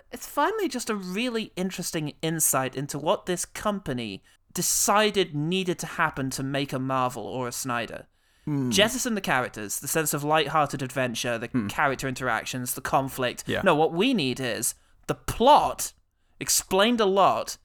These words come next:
Speaker 1: the action, and the big concepts, and they didn't know how
Speaker 2: Yeah.
Speaker 1: to do any of those.
Speaker 2: Yeah. It, it, it is worse than the Justice League. I'll, I'll, I'll give the Justice League that.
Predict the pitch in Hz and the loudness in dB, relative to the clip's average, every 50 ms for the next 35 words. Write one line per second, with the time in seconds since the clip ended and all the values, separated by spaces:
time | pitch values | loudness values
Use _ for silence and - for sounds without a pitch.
0 | _ _ _ _ _ _ _ _ _ - 156 160 - - - 240 262 - - - | _ _ _ _ _ _ _ _ _ -4 -4 -4 -4 -2 -2 0 0 -2 -2 -2
1 | - - 135 123 131 131 - - 143 147 127 127 _ - 180 175 156 156 - - | 0 0 0 0 0 -4 -6 -6 -4 -4 -4 -6 _ 0 0 0 0 0 -4 -6
2 | - 165 143 131 131 - - 113 101 - - - 127 135 139 131 - - 147 147 | -2 -2 -2 -2 -2 -4 -4 -4 -4 -4 -6 -6 0 4 8 8 10 10 8 6
3 | 147 156 147 135 - - 143 135 - - 156 151 147 139 127 117 113 - 120 98 | 4 2 2 0 0 -2 -4 -4 -2 0 0 2 2 2 0 -2 -4 -6 -6 -4
4 | - - 180 - 117 110 101 95 - - - - - - - - 151 151 135 156 | -4 -2 0 2 2 4 2 0 -2 -4 -10 -20 -20 -6 0 4 4 6 6 6
5 | 147 151 156 156 147 160 147 120 139 139 131 123 113 - - - 107 104 107 101 | 6 6 6 6 6 6 6 6 6 6 6 6 6 4 0 0 0 0 0 0
6 | - 104 - - 117 - - 104 92 85 - 98 98 - - 104 - - 104 113 | -2 -2 -2 -2 -2 0 0 0 0 2 0 0 0 0 0 0 0 2 2 0
7 | 110 - 120 107 - - 107 - - 110 - - 101 98 - 98 98 92 78 | 0 0 -2 -2 -2 -2 -2 -2 -2 -2 -2 -4 -4 -4 -2 -2 0 0 -2